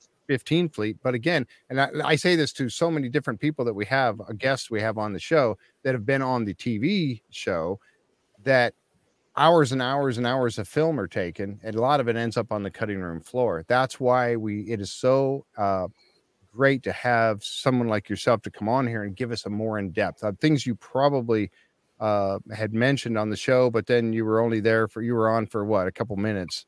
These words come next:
you know, on the <laughs> show. And so it's so nice to, oh, that's right. Yes. Uh, thank you, Linda. Linda said you were also in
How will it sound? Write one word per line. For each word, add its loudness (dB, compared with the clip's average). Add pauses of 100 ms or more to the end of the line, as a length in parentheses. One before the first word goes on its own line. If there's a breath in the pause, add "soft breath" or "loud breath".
(140)
you -8
know, 2
on 0
the -4
<laughs> -6
show. 0 (760 soft breath)
And 2
so 6
it's -2
so 4
nice 2
to, 0
oh, 4
that's 6
right. 4
Yes. 2
Uh, 2
thank 0
you, -4
Linda. 2
Linda 0
said 0
you 0
were 4
also 2
in -4